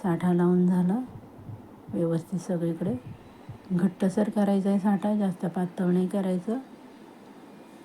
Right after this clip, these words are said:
आणि आपण वळकुटी वळवून घ्यायची आहे, घट्ट वळकुटी वळायची, त्यामध्ये अजिबात स्पेस नाही ठेवायचा. हे बघा,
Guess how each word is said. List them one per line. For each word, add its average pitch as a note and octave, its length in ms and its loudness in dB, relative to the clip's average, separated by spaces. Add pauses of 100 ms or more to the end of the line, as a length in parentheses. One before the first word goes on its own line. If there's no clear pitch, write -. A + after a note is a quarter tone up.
(640)
आणि E3+ 180 4
आपण G3 320 2 (240)
वळकुटी E3+ 520 0 (380)
वळवून F3 360 2
घ्यायची F3 480 0
आहे, G3+ 120 -2 (600)
घट्ट F3+ 380 -2
वळकुटी G#3+ 500 4
वळायची, G3+ 640 2
त्यामध्ये F#3+ 420 2 (680)
अजिबात F3+ 360 2 (680)
स्पेस F#3 400 -2
नाही F#3 200 2
ठेवायचा. F#3 560 0 (1600)
हे F3+ 100 2
बघा, F3 260 0